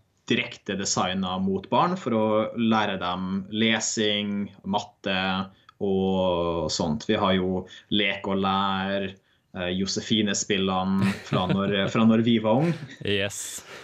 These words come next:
Speaker 1: Ehm, og nå er det jo, ja, det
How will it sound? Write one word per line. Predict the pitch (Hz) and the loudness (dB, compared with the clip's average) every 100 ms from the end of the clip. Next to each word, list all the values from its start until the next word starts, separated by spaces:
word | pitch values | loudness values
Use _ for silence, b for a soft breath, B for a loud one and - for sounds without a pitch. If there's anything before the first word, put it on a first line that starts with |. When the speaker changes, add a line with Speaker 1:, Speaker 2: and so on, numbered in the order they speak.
| - | -8
Speaker 1:
Ehm, | - 113 101 104 98 101 95 - - | -6 0 0 0 0 -2 -4 -10 -2
og | 120 | 4
nå | 120 123 | 6 6
er | 117 104 | 4 2
det | 101 | 0
jo, | 101 101 98 98 95 - _ _ - | 0 -2 -2 -2 -2 -6 _ _ -20
ja, | - 110 - | -8 -8 -8
det | - 113 | -2 2